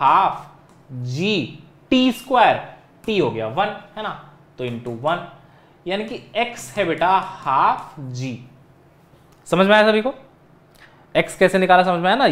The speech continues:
u t plus half a t square, u तो ज़ीरो है तो बचा सिर्फ हाफ ए टी स्क्वायर,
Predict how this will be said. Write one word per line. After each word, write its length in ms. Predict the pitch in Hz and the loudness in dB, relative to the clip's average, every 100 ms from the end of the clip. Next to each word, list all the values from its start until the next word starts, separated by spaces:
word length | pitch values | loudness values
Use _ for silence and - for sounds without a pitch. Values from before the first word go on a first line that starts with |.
| 147 | 4
u 180 | 160 170 185 | 4 4 2
t 100 | 202 | 0
plus 280 | 196 202 196 | 6 4 6
half 380 | - 170 170 147 | 4 4 4 -6
a 120 | 139 190 | -6 -4
t 100 | 190 | -4
square, 320 | - 302 202 - - - - | 2 4 4 0 -14 -20 -16
u 180 | 135 151 147 | -6 -6 -2
तो 100 | 131 | -2
ज़ीरो 320 | 123 196 262 | 2 6 6
है 200 | 269 185 - | 6 4 2
तो 80 | |
बचा 240 | 143 135 143 | -2 0 -2
सिर्फ 260 | 143 143 | -4 -6
हाफ 220 | 135 135 170 | -2 -2 -2
ए 80 | 165 | -6
टी 160 | 214 | -6
स्क्वायर, 320 | 202 - 226 | -6 2 4